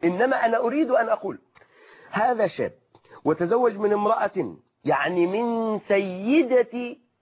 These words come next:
يعني نساء، أو من، من نساء قريش الأفاضل، وبالرغم من ذلك ما انشغل بالمرأة ولا في ليلة العرس ولا بشهوته وهو شاب ولا،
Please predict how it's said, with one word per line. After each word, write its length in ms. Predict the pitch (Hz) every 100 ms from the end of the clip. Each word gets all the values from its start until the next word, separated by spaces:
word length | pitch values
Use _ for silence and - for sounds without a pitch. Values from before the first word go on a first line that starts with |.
| -
يعني 480 | 151 165 185 185 180
نساء، 340 | 208 226 220 -
أو 120 | 190
من، 280 | 196 196 185 _ -
من 400 | 175 214 208 208
نساء 540 | 208 202 269 269 254
قريش 520 | 202 202 208 277 233 208
الأفاضل، 720 | 196 180 202 254 269 131 90 _ _ _ _ _ _ _ _ -
وبالرغم 480 | 113 127 151 233 196
من 320 | 175 160 143
ذلك 520 | 139 151 135 113 - _ - _ -
ما 100 | 185
انشغل 540 | 220 - 196 175 175
بالمرأة 800 | 160 165 160 165 156 - 160 156
ولا 340 | 143 160 175 165
في 200 | 165 160
ليلة 340 | 165 160 160
العرس 640 | 160 147 147 170 160 147 139
ولا 600 | 127 143 185 180 165 156 - -
بشهوته 680 | 160 156 160 156 180 165 160
وهو 280 | 160 160 151
شاب 600 | 151 170 185 175 165 147
ولا، 220 | 180 -